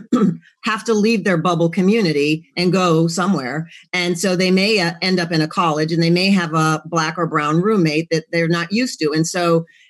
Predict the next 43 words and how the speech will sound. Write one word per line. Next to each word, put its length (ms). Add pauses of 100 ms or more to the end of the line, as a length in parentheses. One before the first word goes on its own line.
(140)
if 140
you've 240
never 420
given 480
your 180
child 360
that 120
opportunity, 760 (140)
how 200
are 80
they 180
prepared 680 (240)
to 80
navigate 640
a 80
college 480
system 680 (200)
where 540 (120)
they're 280
around 340
people 640
who 140
don't 240
look 260
like 220
their 100
bubble 280
community? 580 (240)
And 180
then 460 (140)
if 160
that's 240
what 160
you 100
want 280
for 100
your 180
young 300
person 360
to 80
go 200
to 80
college, 480